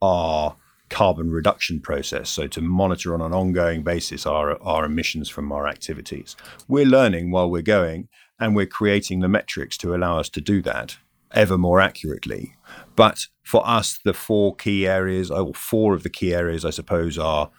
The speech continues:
um, arising from our office space and thinking about our energy, um, a-, a-, and, and, and, uh, particularly the electricity that comes in,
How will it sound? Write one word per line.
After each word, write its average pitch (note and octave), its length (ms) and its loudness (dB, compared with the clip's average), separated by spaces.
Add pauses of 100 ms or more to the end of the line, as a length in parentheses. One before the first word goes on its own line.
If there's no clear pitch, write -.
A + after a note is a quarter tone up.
(300)
um, D#2+ 420 0
arising F2+ 460 0
from E2 180 -2
our D#2+ 220 -2
office A2+ 280 0
space - 500 0 (440)
and E2+ 160 0
thinking E2 300 -4
about D2+ 280 2 (100)
our D2+ 300 0
energy, F#2 540 0 (460)
um, D#2+ 320 2
a-, F2 100 -4
a-, E2+ 340 0
and, D#2+ 240 0
and, D#2+ 240 -2
and, D#2 380 -2
uh, D2 160 2
particularly - 420 -6
the C#2+ 360 -6 (260)
electricity G2+ 600 0
that F#2+ 160 -2
comes G2+ 280 0
in, G#2 220 4